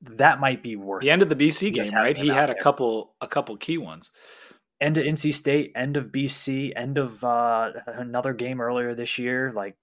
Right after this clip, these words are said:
Speaker 1: really g-, I-, Iowa State, I think it was. He's
Speaker 2: The
Speaker 1: done that for him.
Speaker 2: the, well, the team as a whole is sixth in the country in free throw percentage. We're <laughs> hitting seventy-nine percent of our free throws, which is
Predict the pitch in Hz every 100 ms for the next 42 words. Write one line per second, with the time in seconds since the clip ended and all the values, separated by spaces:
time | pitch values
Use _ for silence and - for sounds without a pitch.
0 | _ _ _ _ 117 143 143 107 104 120
1 | - 113 117 131 131 - 123 127 123 135
2 | 127 117 127 127 - _ _ _ _ _
3 | _ _ _ _ _ - 160 135 143 156
4 | 107 - 104 98 92 - _ _ _ _
5 | _ - 139 127 - - 131 110 104 -
6 | 202 120 110 - 147 98 90 104 - -
7 | 147 - 117 95 - 123 - 90 90 101
8 | 117 104 87 82 85 82 76 - 107 101
9 | - 180 - - - 214 156 - 175 165
10 | 170 147 135 139 127 135 127 113 107 -
11 | 135 113 98 98 110 101 101